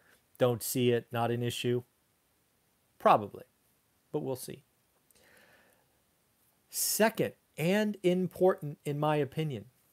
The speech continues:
will they talk jobs? Because again, the Fed lowering rates, the Fed buying in the bond market doesn't fix jobs, right? Are they gonna talk about ten million people, uh,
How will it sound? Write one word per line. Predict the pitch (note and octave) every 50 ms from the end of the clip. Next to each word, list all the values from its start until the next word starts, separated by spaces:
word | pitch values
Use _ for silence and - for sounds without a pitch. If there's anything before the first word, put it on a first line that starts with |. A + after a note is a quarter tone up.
| _ _ -
will | A#2 C3+ E3 G3+ G3+
they | G3+ F#3+
talk | F#3 - E3 E3 D3+ - - - _ - - - _ _ -
jobs? | - - D#3+ D#3+ C#3+ A2+ G2+ G2+ B2+ E3 F3+ E3+ - - _ _ _ _ _ _ _ _ _ _ _ _ _ _ _ _ _ _ _ _ _ _ _ _ _ _
Because | - C3 - E3 D3 D3+
again, | D3 C#3 F3 G3 F#3+ C#3+ A#2 A2+ A#2 C#3+ _ _ _ _ _ _ _ _ _ _ _ _ _ _ _ _ _ _ _
the | - C3
Fed | - - - G#3 A3+ G#3+ G3+
lowering | G3 G3 F#3 F3+ F3 D#3+ D#3
rates, | D3 D#3 E3+ F3 E3+ - -
the | - C#3+ B2+
Fed | - - E3 F3 E3+ D#3+
buying | E3 D#3+ D#3+ E3 E3
in | E3 C#3+
the | C3+
bond | B2 B2+ C3+ C3+ D3 D#3
market | D#3 D3+ D#3+ D3+ - - - _ _ _
doesn't | - C#3 D3+ D3 D#3 D#3+ C3+ G2
fix | - - - C3+ C#3 C3 - - - _ _ _ _ _ _ _ _ -
jobs, | - C#3 B2 A2 F#2 D2+ A#1+ G#1+ - - - - - _ _ _ _ _ _ _ _ - -
right? | A#2 A2+ B2+ E3 - - - - _ _ -
Are | C3+ C#3
they | D#3+ E3
gonna | D#3 F3 D#3+ D3+
talk | - - D#3 D3+ - D#3+
about | C#3+ C3+ B2+ - - -
ten | - D3 C#3+ C#3 C3+
million | C3+ C3 C3 B2+ B2 A2
people, | - B2+ A#2+ - - A#2 G#2+ - _ _ _ _ _ _ _ _ _ -
uh, | A2 A2+ A2+